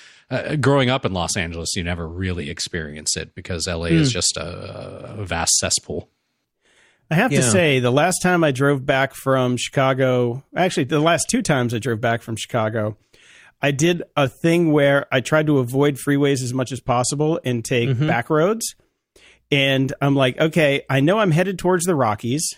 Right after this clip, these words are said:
Speaker 3: I look, you know, I had Google Maps there, but I wasn't using it for wayfinding. I was just literally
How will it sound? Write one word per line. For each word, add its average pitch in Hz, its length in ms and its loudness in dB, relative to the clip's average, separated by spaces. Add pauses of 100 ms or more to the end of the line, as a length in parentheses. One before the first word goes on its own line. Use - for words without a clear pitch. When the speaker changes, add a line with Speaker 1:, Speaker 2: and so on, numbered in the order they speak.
(200)
Speaker 3:
I 127 320 0
look, 143 300 0
you 143 120 2
know, 131 120 2
I 127 40 2
had 131 200 -2
Google 165 240 2
Maps 131 340 0
there, 143 160 2
but 139 140 2
I 127 60 4
wasn't 156 280 2
using 151 300 2
it 139 180 0
for 123 420 -2
wayfinding. 123 640 0
I 123 120 -2
was 131 160 2
just 131 240 -2
literally 156 500 2